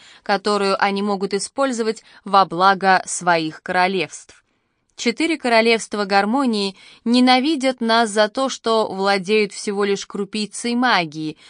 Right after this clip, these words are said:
магией, накопленной в таких предметах, как кинжал, медальон или кольцо. Ненавидят нас за то, что мы позволили обвалам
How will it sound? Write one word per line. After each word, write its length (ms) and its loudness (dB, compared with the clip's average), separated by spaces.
магией, 640 2
накопленной 720 0
в 60 -16
таких 400 -6
предметах, 640 -4
как 240 2
кинжал, 680 0
медальон 800 2
или 280 -4
кольцо. 640 -6
Ненавидят 640 2
нас 240 4
за 160 2
то, 180 -4
что 220 -4
мы 160 0
позволили 800 2
обвалам 720 2